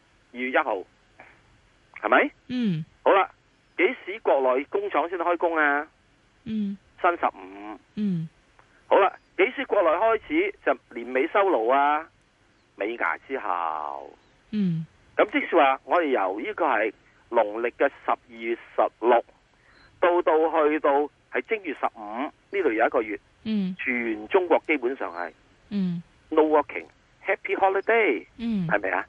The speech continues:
Speaker 2: 嗯。
Speaker 1: 係玩緊嘅，或者係有心情去做。嗱，我作為做一個廠家，我如果睇住我去到新十五先開工，我會唔會喺尾牙嘅時仲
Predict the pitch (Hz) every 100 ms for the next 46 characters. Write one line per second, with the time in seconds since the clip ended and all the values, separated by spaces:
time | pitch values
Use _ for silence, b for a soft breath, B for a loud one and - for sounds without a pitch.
0 | - - 101 127 123 139 123 135 147 -
1 | 135 B B B - 156 143 226 156 127
2 | - 185 175 95 - 98 b b - 143
3 | 185 220 202 113 - 196 160 127 - -
4 | - 101 135 131 - b b b b -
5 | 220 175 226 - 139 196 - 113 135 151
6 | 143 196 185 - 98 113 131 127 127 123
7 | b b b 151 202 214 143 156 226 175
8 | 139 143 95 120 107 92 127